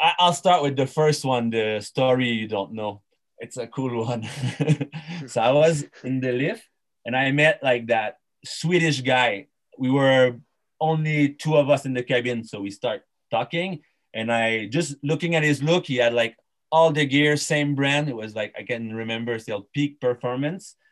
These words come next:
And I said, "Oh, that guy looked like a sponsor skier, Swedish, uh, same age as me." And I talked to him and he said, "I'm in La Grave to become a guide. I'm a pro. I'm gonna turn a, being a guide." I was like, "Oh, cool! I was about to bring you do a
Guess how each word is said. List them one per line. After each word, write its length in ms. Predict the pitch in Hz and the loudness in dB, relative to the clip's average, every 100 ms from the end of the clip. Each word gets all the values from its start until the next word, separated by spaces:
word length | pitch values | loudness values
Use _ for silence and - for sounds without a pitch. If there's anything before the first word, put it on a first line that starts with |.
| _ | _
And 100 | 92 | -10
I 80 | 107 | -8
said, 140 | - - | -8 -6
"Oh, 100 | 147 | -4
that 200 | 110 113 | -4 -2
guy 160 | 127 | -2
looked 160 | 123 120 | -2 -6
like 160 | 117 | -8
a 40 | 104 | -8
sponsor 600 | - 127 127 123 123 117 | -10 -8 -8 -8 -6 -4
skier, 580 | 113 - 151 156 131 113 _ _ _ _ | -6 -8 -4 -2 -4 -6 _ _ _ _
Swedish, 720 | - 131 135 131 139 143 - | -8 0 0 2 0 -2 -6
uh, 160 | 107 101 | -8 -8
same 360 | - 143 139 | -4 -2 0
age 160 | 135 127 | 0 2
as 220 | 123 117 | 0 0
me." 220 | 127 160 | -4 -2
And 120 | 160 127 | -2 -2
I 120 | 113 | -4
talked 280 | 113 135 - | -4 -6 -4
to 100 | 131 | -4
him 340 | 135 156 175 - | -2 -2 -6 -10
and 120 | 117 | -10
he 100 | 113 | -8
said, 200 | 113 135 | -4 -2
"I'm 140 | 139 | -2
in 120 | 139 135 | -2 -2
La 100 | 127 | -2
Grave 340 | 135 139 147 | 0 0 0
to 100 | 135 | -4
become 340 | 120 117 127 113 | -8 -6 -6 -6
a 80 | |
guide. 540 | 101 123 131 131 127 123 _ - | -4 0 2 2 0 -4 _ -14
I'm 180 | 107 104 | -12 -12
a 80 | 104 | -14
pro. 440 | - 139 143 147 | -4 0 4 4
I'm 300 | 131 120 113 117 | 2 -4 -10 -8
gonna 180 | 113 | -10
turn 240 | 113 127 117 | -6 -6 -6
a, 60 | 104 _ _ _ _ 95 | -10 _ _ _ _ -16
being 340 | 117 120 117 | -10 -8 -8
a 40 | 110 | -8
guide." 260 | 113 110 92 | -6 -6 -6
I 20 | |
was 100 | 90 | -10
like, 160 | 92 _ _ _ _ _ | -12 _ _ _ _ _
"Oh, 260 | 82 90 - | -6 -6 -6
cool! 300 | - 175 143 | -2 2 2
I 40 | |
was 160 | 120 120 | 2 0
about 300 | 120 143 - | 2 0 0
to 80 | 131 | -2
bring 300 | 123 127 131 | -2 -2 2
you 200 | 135 135 | 2 2
do 300 | 131 135 117 | 2 2 2
a 320 | 104 92 | 0 -4